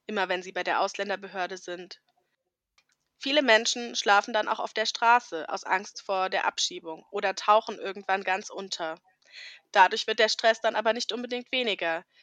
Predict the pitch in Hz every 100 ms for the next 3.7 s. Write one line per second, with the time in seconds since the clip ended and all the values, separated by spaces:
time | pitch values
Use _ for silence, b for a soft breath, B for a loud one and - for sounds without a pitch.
0 | _ - 180 175 180 175 170 - 170 165
1 | 202 214 214 214 - 190 175 170 196 202
2 | 196 185 - 185 180 175 175 175 185 180
3 | 175 175 196 214 202 190 185